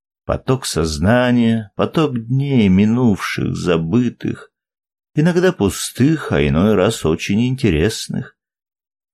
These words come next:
Решила опубликовать то, что прочитала. Много чего мне было не понять, полезла в интернет, перелопатила массу новой для меня информации,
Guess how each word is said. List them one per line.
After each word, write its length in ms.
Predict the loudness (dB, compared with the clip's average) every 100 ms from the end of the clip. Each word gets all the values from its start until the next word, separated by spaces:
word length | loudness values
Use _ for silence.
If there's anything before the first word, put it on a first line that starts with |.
| _ _
Решила 500 | 0 0 2 2 4
опубликовать 800 | 2 0 0 0 0 -2 -2 -6
то, 200 | -2 -2
что 260 | -2 -4 -6
прочитала. 920 | -4 -8 -6 -10 -4 -4 -2 -6 -12 _ _ _ _ _ _ _ _ _ _
Много 380 | 0 2 4 2
чего 320 | 2 2 4
мне 200 | 6 6 4
было 240 | 4 4
не 160 | 4 4
понять, 600 | 2 0 2 2 0 -4
полезла 480 | 0 4 4 4 2
в 80 | 4
интернет, 720 | 2 2 2 2 2 0 0
перелопатила 840 | 0 2 2 2 2 0 0 2 4
массу 540 | 4 4 2 0 0
новой 400 | 2 2 2 0
для 140 | 0
меня 360 | 2 4 4 2
информации, 1080 | 0 0 2 2 0 -4 -6 -2 -2 -2